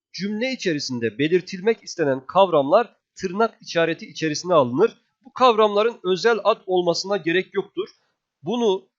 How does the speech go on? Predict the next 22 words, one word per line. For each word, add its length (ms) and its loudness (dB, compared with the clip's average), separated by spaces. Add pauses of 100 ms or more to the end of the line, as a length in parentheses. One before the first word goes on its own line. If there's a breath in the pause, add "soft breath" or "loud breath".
yazan 520 4
veya 220 2
cümlenin 360 -2
sahibi 420 0
belirtmek 420 2
istiyorsa 520 -4
tırnak 380 -6
içerisine 400 -6
alır. 280 0 (260)
Burada 300 0
da 140 2
tırnak 320 -4
içerisine 360 -2
alınmış, 420 0
belirtilmiş 520 -2
bu 60 -18
kavram. 380 2 (280)
Dolayısıyla 580 0
burada 220 -4
da 80 -2
sıkıntı 420 -10
yok. 280 -4